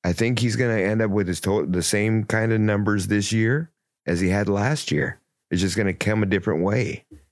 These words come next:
You know, he blew up in the beginning of the year and sort of just mellowed out towards the end of the year. He might have a game or two,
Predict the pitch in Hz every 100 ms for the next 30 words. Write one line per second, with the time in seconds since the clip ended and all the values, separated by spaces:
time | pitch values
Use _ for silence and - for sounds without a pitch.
0 | _ _ - 87 90 90 87 98 104 95
1 | 104 98 95 104 104 101 104 104 117 101
2 | 107 98 98 98 92 95 98 101 95 101
3 | 87 98 107 107 117 143 101 80 - _
4 | _ _ _ - 143 151 147 135 110 107
5 | 98 - 98 127